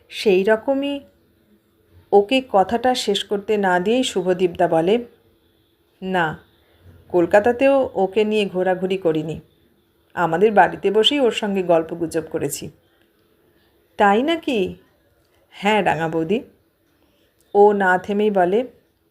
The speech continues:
"মা বলেন, বিয়ের আগে ঘোরাঘুরি করলে বিবাহিত জীবনের চার্ম যেমন কমে যায়, সেই রকম ছেলে মেয়ে দুজনেরই মর্যাদা থাকে না।"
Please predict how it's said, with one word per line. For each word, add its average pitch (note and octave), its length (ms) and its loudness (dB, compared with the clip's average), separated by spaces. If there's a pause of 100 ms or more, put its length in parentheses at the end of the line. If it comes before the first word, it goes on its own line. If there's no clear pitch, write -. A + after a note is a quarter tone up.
(280)
"মা E3 260 -4
বলেন, A#3 460 2 (480)
বিয়ের E3 340 0
আগে G#3+ 240 2
ঘোরাঘুরি G3 520 0
করলে A3+ 380 2
বিবাহিত F#3 460 0
জীবনের G3+ 560 -2
চার্ম F3 320 0
যেমন G3+ 320 0
কমে A3 240 0
যায়, G#3+ 220 2 (380)
সেই E3 200 -2
রকম D#3+ 300 -2
ছেলে E3+ 400 -2
মেয়ে G#3 140 2
দুজনেরই F3 520 0
মর্যাদা D#3+ 500 0
থাকে D#3 260 -8
না।" D#3+ 180 -12